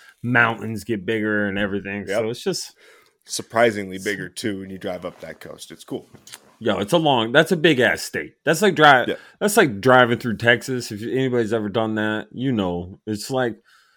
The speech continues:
Speaker 1: you spend, like, three days driving through Texas. It's too long. This,
Speaker 2: It's
Speaker 1: but
Speaker 2: too
Speaker 1: it's
Speaker 2: long, and it's all the same.
Speaker 1: Yeah.
Speaker 2: Texas
Speaker 1: You,
Speaker 2: is
Speaker 1: uh,
Speaker 2: Texas.
Speaker 1: Buc-ee's
Speaker 2: You
Speaker 1: on
Speaker 2: can
Speaker 1: the side of the highway. And
Speaker 2: It's, it's,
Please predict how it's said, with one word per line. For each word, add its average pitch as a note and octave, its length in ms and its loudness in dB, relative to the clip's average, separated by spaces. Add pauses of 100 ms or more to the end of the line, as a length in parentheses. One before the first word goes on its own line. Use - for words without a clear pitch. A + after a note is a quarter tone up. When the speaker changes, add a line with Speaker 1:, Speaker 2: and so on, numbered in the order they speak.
(200)
Speaker 1:
you C#3+ 100 -6
spend, E3 320 2
like, A#2 200 2
three B2 260 2
days F#2 340 4
driving C#2+ 320 -12
through D2 380 -20
Texas. - 560 -16
It's A#2 160 -8
too D#3+ 200 2
long. D2+ 300 -2 (1080)
This, C#3+ 240 -8 (160)
Speaker 2:
It's C3 200 0
Speaker 1:
but D3+ 100 6
Speaker 2:
too F3 100 10
Speaker 1:
it's D3 100 4
Speaker 2:
long, C#3 380 6
and A#2 160 2
it's A2+ 160 4
all A2+ 260 0
the G2+ 100 -6
same. F2+ 840 -4 (260)
Speaker 1:
Yeah. C3+ 420 0 (440)
Speaker 2:
Texas A2+ 500 -2
Speaker 1:
You, G2 60 -6
Speaker 2:
is - 260 -12
Speaker 1:
uh, G#2+ 40 -14
Speaker 2:
Texas. G#2 340 2
Speaker 1:
Buc-ee's B2+ 400 -2
Speaker 2:
You B2 60 0
Speaker 1:
on A#2+ 60 -2
Speaker 2:
can A#2+ 40 -4
Speaker 1:
the A#2+ 80 -6
side A#2+ 300 0
of A#2+ 60 0
the B2 80 -2
highway. A#2 680 -2
And - 400 -18
Speaker 2:
It's, - 540 -12
it's, - 360 -10